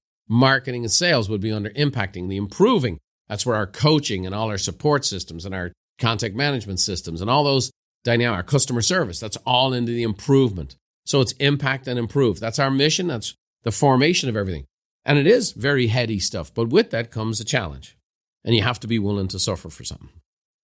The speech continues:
Twenty nineteen National University of Singapore study found that entrepreneurial passion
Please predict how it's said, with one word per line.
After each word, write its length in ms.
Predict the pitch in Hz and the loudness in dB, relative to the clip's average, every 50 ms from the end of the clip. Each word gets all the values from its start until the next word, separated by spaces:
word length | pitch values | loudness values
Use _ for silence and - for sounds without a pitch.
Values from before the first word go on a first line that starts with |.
| _ _ _ _ _ - | _ _ _ _ _ 0
Twenty 240 | - 165 165 151 139 | 2 4 6 6 6
nineteen 420 | 135 135 127 123 - 131 120 113 | 6 6 4 2 2 0 0 0
National 340 | 107 110 110 110 - 117 107 | 0 -2 -2 -4 -4 -2 0
University 540 | 107 107 98 95 110 113 107 - - 104 95 | 0 0 0 0 0 0 0 -2 -2 -4 -4
of 80 | 87 | -4
Singapore 480 | - - - 123 104 95 - 127 131 117 | -2 0 0 2 0 0 0 0 -2 -2
study 220 | - - 107 95 | -2 -2 -4 -4
found 240 | 95 - 107 98 101 | -4 -4 -6 -6 -6
that 80 | 101 95 | -6 -2
entrepreneurial 760 | 98 127 143 139 139 - 131 123 117 113 110 107 98 95 87 | -2 0 0 0 -2 -2 0 2 2 2 2 0 0 -2 -4
passion 560 | - - 123 160 165 147 - 107 92 82 87 | -6 -4 0 0 0 0 0 -2 -2 -4 -6